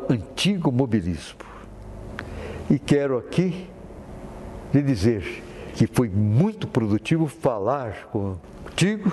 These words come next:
e, em nome de toda a nossa equipe da C B N, agradecemos sua excelente participação. E, por gentileza,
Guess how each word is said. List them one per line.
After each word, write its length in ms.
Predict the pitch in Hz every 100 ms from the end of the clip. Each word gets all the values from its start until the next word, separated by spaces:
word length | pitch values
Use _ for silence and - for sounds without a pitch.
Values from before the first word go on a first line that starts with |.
| - - - - -
e, 40 |
em 300 | 214 247 269
nome 400 | 220 175 156 117
de 160 | 101 117 - -
toda 500 | - 208 269 262 240
a 40 | 196
nossa 460 | 151 185 208 -
equipe 760 | 185 120 - 190 190 - 104 76 - - - - -
da 120 | 120
C 280 | 107 - 196
B 100 | 214 180 127
N, 180 | 87 78 - - - - -
agradecemos 1120 | 123 123 131 117 113 - - 160 202 196 - - - -
sua 240 | - 135
excelente 960 | 123 - - 139 117 120 190 254 - 175
participação. 960 | - 135 - - - 160 - 101 85 80 - - - - -
E, 120 | 185
por 240 | 165 196 175
gentileza, 680 | 180 165 135 120 90 -